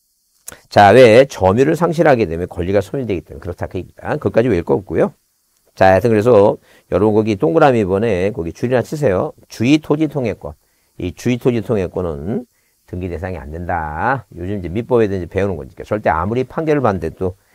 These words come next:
등기할 수 있다 없다? 없다니까. 어? 그다음에 등기할 사항의 권리 변동에서 사항가 일 번 등기할 권리 변동의 효력이 발생하는데 이 지상권,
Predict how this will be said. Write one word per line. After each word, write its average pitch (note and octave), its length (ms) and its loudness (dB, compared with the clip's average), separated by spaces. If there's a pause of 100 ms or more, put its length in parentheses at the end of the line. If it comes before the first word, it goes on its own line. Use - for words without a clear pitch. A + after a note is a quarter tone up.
(220)
등기할 G#2+ 280 0
수 - 100 -6
있다 F#2 180 -4
없다? - 260 -14 (340)
없다니까. F#2 600 -2
어? F3 100 -4 (1500)
그다음에 F3+ 220 4
등기할 E3 360 6
사항의 F3 300 6
권리 C#3 220 6
변동에서 B2 800 4
사항가 E3+ 360 6
일 D#3 120 6
번 B2+ 180 2
등기할 D3 440 6
권리 A#2 280 4
변동의 B2+ 320 2
효력이 D3+ 240 4
발생하는데 G#2 640 0 (380)
이 D#3+ 220 -2
지상권, D3+ 720 2